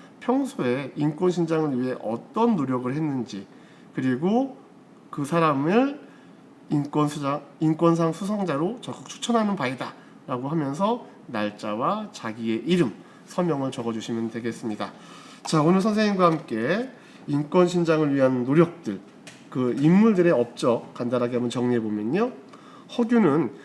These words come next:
신분 제도를 비판하고 신분이 낮은 사람들의 처지를 이해하며 그들과 어울려서 생활했다는 것. 방정환은 어린이날을 만들고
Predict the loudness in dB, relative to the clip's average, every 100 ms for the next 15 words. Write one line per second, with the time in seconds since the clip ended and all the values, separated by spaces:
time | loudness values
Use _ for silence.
0 | -20 -8 0 2 4 2 2 0 -2 -2
1 | 0 2 0 -2 -4 -2 -2 0 -2 -2
2 | -4 -10 -18 -8 -2 0 2 0 0 0
3 | 0 -2 -2 -2 -2 -4 -4 0 0 0
4 | 0 -2 -2 -2 -2 -2 -4 -16 -20 -10
5 | -4 0 2 2 2 2 2 2 2 0
6 | -2 -2 -2 -4 -6 -6 -8 -12 -16 -20
7 | -20 -20 -20 -10 -2 2 6 6 6 4
8 | 0 -4 -16 -20 -2 2 4 6 6 4
9 | 0 -2 -2 -4 -2 0 0 -2